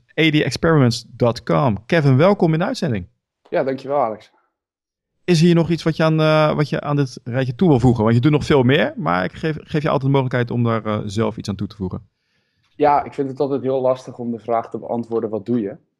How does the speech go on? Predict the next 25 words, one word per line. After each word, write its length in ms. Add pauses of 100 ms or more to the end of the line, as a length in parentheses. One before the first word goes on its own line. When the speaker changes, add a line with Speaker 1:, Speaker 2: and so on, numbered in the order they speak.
Speaker 2:
Ehm, 320 (100)
en 100
dat 140
vinden 220
andere 280
<laughs> 40
mensen 220
dan 140
vervolgens 420
ook 140
weer 120
lastig. 440 (380)
Ehm, 380
maar 140
ik 100
werd 140
laatst 360
op 100
Twitter 400
door 140
iemand 280
ingedeeld 540
in 100
een 120
lijstje, 500